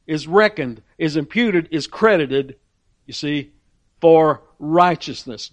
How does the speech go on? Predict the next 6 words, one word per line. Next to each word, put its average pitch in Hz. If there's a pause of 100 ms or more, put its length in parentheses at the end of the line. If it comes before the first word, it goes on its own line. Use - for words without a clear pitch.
God 190 (260)
justifies 175
the 151 (140)
ungodly 165 (380)
through 214
faith, 156